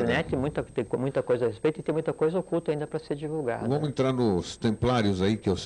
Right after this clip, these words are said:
Speaker 2: eu, onde entram os templários na
Speaker 1: Sim, essa questão da alquimia e essa questão do, da transformação dos metais, né?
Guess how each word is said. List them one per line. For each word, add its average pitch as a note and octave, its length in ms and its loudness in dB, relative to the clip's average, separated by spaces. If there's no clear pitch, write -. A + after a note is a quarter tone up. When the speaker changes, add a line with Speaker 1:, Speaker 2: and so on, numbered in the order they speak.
Speaker 2:
eu, G#2 400 -2
onde D3 260 4
entram D3 200 4
os - 60 -2
templários A2+ 580 2
na F2 300 0
Speaker 1:
Sim, D3 360 0
essa E3+ 220 0
questão D#3 280 0
da C#3 120 2
alquimia C3 640 2
e A#2 80 2
essa A#2 160 0
questão B2+ 340 -2
do, A2+ 120 0
da A2 120 0
transformação A2 640 -4
dos G#2 140 -8
metais, C3 500 -2
né? A#2+ 360 -4